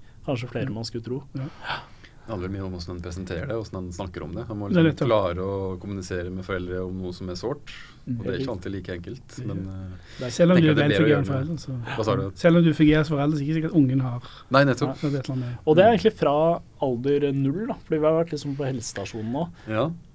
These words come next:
Speaker 1: Og så ser man at de som, altså, det er ikke noe kurs i å få barn. Altså, du får bare
Speaker 2: Nei.
Speaker 1: barn, og så bare, "Å, shit."
Speaker 2: Det har vi er-, erfart.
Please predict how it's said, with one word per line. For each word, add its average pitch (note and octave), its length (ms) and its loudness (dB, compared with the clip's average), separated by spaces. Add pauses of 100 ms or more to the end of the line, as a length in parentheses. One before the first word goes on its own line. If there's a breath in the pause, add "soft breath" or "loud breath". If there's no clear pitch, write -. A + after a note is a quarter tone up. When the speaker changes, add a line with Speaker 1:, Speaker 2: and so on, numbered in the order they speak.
(260)
Speaker 1:
Og - 240 -14
så - 160 -6
ser C#3+ 140 0
man C3 140 0
at C#3 280 -6 (600)
de C#3 120 -2
som, D#3 200 -6 (100)
altså, D#3 240 -2
det D#3+ 40 2
er C#3+ 100 4
ikke - 80 -12
noe F3 160 -2
kurs - 480 -4 (160)
i C#3+ 160 0
å C3+ 160 0
få C#3 140 -4
barn. C#3 340 -2
Altså, D3+ 260 2
du D3+ 80 4
får D#3 220 8
bare C#3+ 140 8
Speaker 2:
Nei. C#3 60 4
Speaker 1:
barn, F3+ 400 4
og D3+ 120 0
så D3+ 100 -2
bare, C#3 220 4
"Å, D3 100 0
shit." D#3+ 140 -2
Speaker 2:
Det F#3+ 100 6
har A3+ 80 8
vi G#3+ 140 8
er-, E3 180 4
erfart. D#3 320 -2